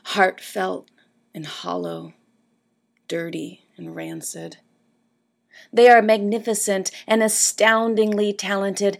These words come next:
and they are profoundly lost without direction. They shine bright as a Vegas marquee and lackluster like flat brown earth in winter.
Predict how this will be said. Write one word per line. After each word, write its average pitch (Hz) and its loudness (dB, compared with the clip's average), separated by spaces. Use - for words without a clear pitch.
and 214 0
they 214 0
are 208 4
profoundly 185 -8
lost 180 -4
without 170 -10
direction. 170 -8
They 240 4
shine 240 2
bright 226 6
as 202 4
a 196 2
Vegas 226 2
marquee 226 -2
and 190 -2
lackluster 202 0
like 180 -2
flat 190 -2
brown 185 0
earth 185 -2
in 180 -6
winter. 180 -8